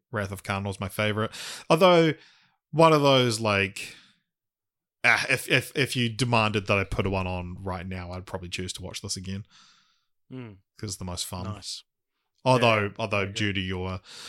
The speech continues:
Speaker 1: wa-, uh, w-, waxing lyrical about, um, the first film, I maybe ch-, would choose to watch it again.
Speaker 2: Oh, I'm having
Speaker 1: Mm.
Speaker 2: an effect on you. Oh, that's
Speaker 1: Yeah.
Speaker 2: sexy, isn't it?
Speaker 1: Yeah,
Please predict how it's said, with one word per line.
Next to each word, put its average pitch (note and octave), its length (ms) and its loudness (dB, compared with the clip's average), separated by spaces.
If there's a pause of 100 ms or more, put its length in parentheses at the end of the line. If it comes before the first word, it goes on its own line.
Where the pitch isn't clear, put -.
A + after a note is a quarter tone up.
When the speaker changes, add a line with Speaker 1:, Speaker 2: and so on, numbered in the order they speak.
(220)
Speaker 1:
wa-, A#2 280 0 (140)
uh, - 440 -6
w-, G#2+ 240 -8 (160)
waxing G2+ 320 -4
lyrical G2 600 -4
about, G2 600 -6 (340)
um, F#2 520 -4 (1300)
the F#2+ 600 -4
first F#2 340 -6
film, F2+ 200 -8
I F2 80 -10
maybe F2+ 420 -12
ch-, - 180 -8
would F#2+ 100 -12
choose F#2+ 260 -8
to - 80 -12
watch F#2+ 260 -10
it G#2 80 -12
again. G2+ 340 -12 (880)
Speaker 2:
Oh, E3+ 760 -6
I'm B2 100 -4
having D3 220 2
Speaker 1:
Mm. C#3+ 40 -2
Speaker 2:
an C3+ 60 -4
effect - 420 -4
on C#3+ 140 -4
you. A#2 320 -8 (760)
Oh, C#3+ 140 -4
that's C#3 240 -6
Speaker 1:
Yeah. - 40 -4 (120)
Speaker 2:
sexy, - 220 -8
isn't F3 200 -12
it? A2+ 380 -12
Speaker 1:
Yeah, A2 200 -2